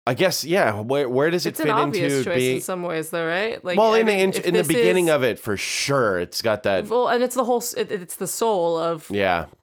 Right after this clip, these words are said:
Speaker 2: of what air guitar is. Like, even when you're reading that somewhat, um, you know, ambiguous,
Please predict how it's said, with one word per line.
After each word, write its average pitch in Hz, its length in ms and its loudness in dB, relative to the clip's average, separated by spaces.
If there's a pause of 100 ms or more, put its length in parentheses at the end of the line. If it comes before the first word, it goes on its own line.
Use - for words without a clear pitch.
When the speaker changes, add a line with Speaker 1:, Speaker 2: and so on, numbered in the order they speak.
(140)
Speaker 2:
of 185 280 -4
what 180 200 -2
air 185 200 0
guitar 180 320 -4
is. 175 260 -4
Like, 165 120 -6
even 180 200 -6
when 175 120 -4
you're 170 160 -6
reading 165 280 -6
that 160 220 -6 (240)
somewhat, 170 680 -4
um, 156 420 -8 (560)
you 180 60 -10
know, 180 100 -2
ambiguous, 175 1200 -6